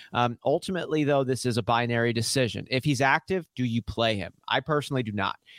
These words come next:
Arizona is the best defense against tight ends in twenty twenty-one, and a questionable return means there are either medical or conditioning or both items to monitor with Kittle. Does not add a tailwind to this already tough climb he's got going up against the Cardinals defense. Love Kittle coming back,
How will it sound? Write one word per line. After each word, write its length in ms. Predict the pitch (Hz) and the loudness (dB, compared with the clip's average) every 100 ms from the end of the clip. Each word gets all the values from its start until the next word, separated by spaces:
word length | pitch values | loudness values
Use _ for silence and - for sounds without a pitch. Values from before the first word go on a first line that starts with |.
| - - - | -20 -6 0
Arizona 500 | 147 151 147 147 143 | 2 4 2 2 0
is 120 | 117 | -2
the 80 | 107 | -4
best 360 | - 135 - | -2 -2 -2
defense 380 | 139 139 139 120 | -4 0 0 0
against 420 | 107 117 123 - | -2 0 0 -2
tight 200 | 120 117 | 0 2
ends 220 | 123 139 | 2 0
in 60 | 120 | -2
twenty 220 | - 123 | -4 -4
twenty-one, 480 | - 117 104 113 135 | -4 -4 0 0 0
and 100 | 120 | -2
a 40 | |
questionable 460 | 107 - 135 147 123 | -2 0 0 0 -2
return 600 | 113 - 151 160 160 131 | -2 -4 0 2 2 2
means 340 | 127 131 123 | 0 0 0
there 220 | 117 117 - | 0 0 2
are 200 | 113 - | 0 2
either 380 | 113 113 110 107 | 0 0 0 -2
medical 480 | 107 123 160 170 160 | 2 0 2 0 0
or 140 | 120 | -2
conditioning 680 | - 101 98 131 131 156 147 | -4 -8 -4 -2 0 -2 -2
or 200 | - 110 - | -4 -6 -2
both 260 | 139 156 - - | 2 2 0 -4
items 360 | 131 139 131 - | 0 0 -2 -4
to 80 | 117 | -4
monitor 400 | 107 113 113 107 | 0 0 0 0
with 160 | 110 - _ - | -2 -6 _ -6
Kittle. 260 | 110 98 - - - - - - - | -4 -4 -8 -16 -16 -18 -20 -20 -2
Does 260 | 151 156 120 | 2 2 2
not 260 | 143 147 147 | 2 2 2
add 180 | 139 139 | 2 2
a 60 | |
tailwind 640 | - - 156 160 139 120 110 | -2 -2 4 4 4 0 -2
to 80 | 120 | -4
this 160 | 113 | -2
already 420 | 131 127 123 117 | 0 0 2 -2
tough 300 | 113 - 110 | -2 -2 -2
climb 240 | - 107 90 _ | -2 -4 -4 _
he's 160 | - 101 | -10 -4
got 160 | 101 - | -2 0
going 200 | 107 104 | 0 0
up 120 | 101 | -2
against 180 | 104 - | -4 -2
the 60 | |
Cardinals 340 | - 104 95 - | 0 0 0 -6
defense. 380 | 98 - - | -6 -8 -6
Love 480 | 107 139 175 185 175 | 0 4 4 2 0
Kittle 260 | 196 196 190 | 2 2 2
coming 280 | 180 175 135 | 2 2 4
back, 340 | 139 220 - | 4 4 2